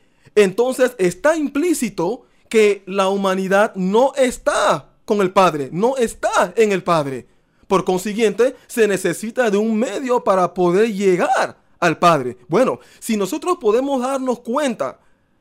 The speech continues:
de la razón por la cual la humanidad no está en el Padre, porque en, en el principio no fue así, entonces vamos a poder darnos cuenta también de la razón por la cual Cristo es el único camino.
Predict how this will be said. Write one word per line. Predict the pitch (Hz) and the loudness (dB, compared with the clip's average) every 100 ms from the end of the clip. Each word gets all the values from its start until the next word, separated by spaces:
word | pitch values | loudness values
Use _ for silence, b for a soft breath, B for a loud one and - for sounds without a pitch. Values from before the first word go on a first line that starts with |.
| _ | _
de | 160 202 | -2 2
la | 196 180 | 2 2
razón | 175 175 - 311 359 | 0 -2 -4 -4 -2
por | 285 220 | 0 2
la | 180 165 | 0 -4
cual | 233 285 214 143 | -2 0 0 -4
la | 165 190 | -2 0
humanidad | 190 185 180 180 208 247 | 0 0 0 0 -2 -2
no | 190 226 370 | -4 -2 -2
está | 240 - 262 | -4 -4 -4
en | 240 | -2
el | 196 | -4
Padre, | 185 262 269 | -4 -4 -2
porque | 214 208 196 | -4 -4 -4
en, | 190 202 208 | -4 -4 -2
en | 190 | 0
el | 190 | 0
principio | 190 196 196 359 381 220 | 0 -4 0 -2 0 -2
no | 190 220 | -2 -2
fue | 233 247 | 0 2
así, | 214 - 311 208 190 311 b b b b b | 2 0 -2 -2 -4 -10 b b b b b
entonces | - 196 190 262 240 196 208 b b b | 0 0 2 0 0 0 0 b b b
vamos | 151 208 277 | -2 0 0
a | 254 240 | -2 -2
poder | 196 226 233 | 0 0 0
darnos | 240 247 240 | -2 -4 -4
cuenta | 240 226 240 | -2 0 0
también | 262 269 277 208 226 b b b | -2 0 0 -2 -4 b b b
de | 170 202 196 | 2 2 4
la | 190 175 | 0 0
razón | 175 175 - 240 277 | -2 -6 -4 -4 -2
por | 247 185 | -2 -2
la | 170 | -2
cual | 208 202 185 185 _ | 0 0 0 -4 _
Cristo | 294 330 - - 190 - | -4 -2 -2 -4 -6 -2
es | 220 214 | -2 -2
el | 180 170 - | -6 -8 -6
único | 349 311 190 - 151 139 - | -2 -2 -2 -4 -4 -4 -8
camino. | - 151 147 127 87 | -6 -4 -4 -6 -12